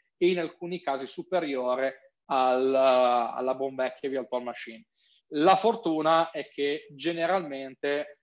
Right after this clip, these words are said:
non tutte le componenti della mia architettura saranno sempre sottoposte a un utilizzo di quel tipo. Eh, e quindi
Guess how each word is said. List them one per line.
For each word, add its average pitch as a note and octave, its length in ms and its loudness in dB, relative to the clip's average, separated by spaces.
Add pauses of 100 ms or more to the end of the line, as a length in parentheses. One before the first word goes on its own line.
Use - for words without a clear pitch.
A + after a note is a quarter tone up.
(160)
non F3 340 -4
tutte F#3 260 -10
le D#3 100 -8
componenti D3+ 560 -10
della C#3+ 160 -10
mia D3+ 160 -8
architettura D3+ 560 -8
saranno C#3 500 -6
sempre D3+ 1080 -2
sottoposte C#3 680 -4
a C#3 40 -6
un C3+ 60 -8
utilizzo B2 420 -10
di B2 100 -12
quel A#2 200 -14
tipo. - 340 -20 (480)
Eh, B2+ 800 4
e - 100 -6
quindi C#3 640 -4